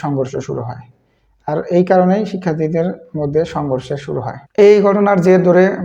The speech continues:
মসজিদের মাইকে ঘোষণা দিয়ে চট্টগ্রাম বিশ্ববিদ্যালয় শিক্ষার্থীদের উপর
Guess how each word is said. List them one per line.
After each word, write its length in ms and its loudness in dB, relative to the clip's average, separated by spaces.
মসজিদের 460 2
মাইকে 240 2
ঘোষণা 320 -2
দিয়ে 140 2
চট্টগ্রাম 460 -2
বিশ্ববিদ্যালয় 600 -4
শিক্ষার্থীদের 760 -2
উপর 140 -4